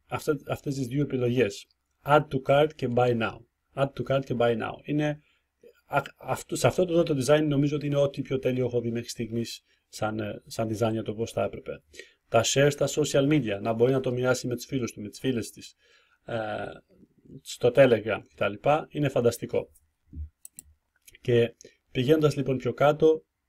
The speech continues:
εδώ, ας πούμε, αυτό εδώ, το ότι μπορεί να αλλάξει μενού εδώ πέρα, να δει διάφορες επιλογές. Αν είναι, ας πούμε, για άντρες, για γυναίκες, οκ. Νομίζω ότι αυτό είναι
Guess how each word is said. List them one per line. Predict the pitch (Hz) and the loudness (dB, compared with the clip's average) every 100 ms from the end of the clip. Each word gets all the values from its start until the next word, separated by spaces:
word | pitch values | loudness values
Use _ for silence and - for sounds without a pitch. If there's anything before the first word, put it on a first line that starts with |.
| _ - | _ -6
εδώ, | 127 113 139 139 123 | 0 2 6 6 6
ας | 117 - | 4 0
πούμε, | 127 120 | 0 0
αυτό | - 120 | 2 2
εδώ, | 117 117 | 6 4
το | - | 2
ότι | - 110 | -10 0
μπορεί | 117 120 | 2 2
να | 120 | 0
αλλάξει | 117 120 120 120 | 0 0 -2 -6
μενού | 113 113 120 | -4 0 0
εδώ | 113 113 | 2 0
πέρα, | 120 117 107 | 2 2 2
να | 104 104 | -2 -6
δει | 123 | -6
διάφορες | 120 120 110 107 104 - _ _ _ _ | 0 2 2 -2 -8 -10 _ _ _ _
επιλογές. | 117 - 98 101 135 165 - - _ _ _ _ _ _ _ _ _ _ _ _ - | -10 -6 -4 -2 0 0 -2 -14 _ _ _ _ _ _ _ _ _ _ _ _ -4
Αν | 123 | 0
είναι, | 120 113 | 2 0
ας | - | -4
πούμε, | 113 110 | -8 -8
για | 107 101 98 117 _ _ _ _ - | -6 -6 -8 -12 _ _ _ _ -4
άντρες, | 123 151 151 160 156 - | 0 0 2 0 -2 -14
για | - | -18
γυναίκες, | 107 110 143 156 156 156 - - | -10 -4 -2 -2 -4 -4 -8 -18
οκ. | - 139 160 147 | -6 -4 -2 2
Νομίζω | 131 151 156 | 4 6 4
ότι | 139 | 2
αυτό | 131 151 | 0 0
είναι | 151 147 | 0 -2